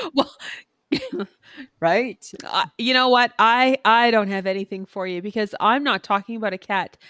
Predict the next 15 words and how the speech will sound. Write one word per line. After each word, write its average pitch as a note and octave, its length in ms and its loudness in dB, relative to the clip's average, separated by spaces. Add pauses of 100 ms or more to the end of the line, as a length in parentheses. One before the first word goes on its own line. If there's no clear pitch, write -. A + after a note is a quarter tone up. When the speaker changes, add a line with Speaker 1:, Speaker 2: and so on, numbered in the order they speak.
(100)
Speaker 1:
that G#3+ 100 -4
has G#3 160 0
never G3+ 220 0
breathed G3+ 680 -6
before C#4+ 380 2 (240)
Speaker 2:
<laughs> - 220 -12
Speaker 1:
or A3 140 2 (100)
eaten C4 440 -2 (520)
or G3+ 540 4 (400)
shit - 680 -6
for G4 100 0
that G4 220 4
matter. G4 320 0
Speaker 2:
But G4+ 120 -2
you A#3+ 260 4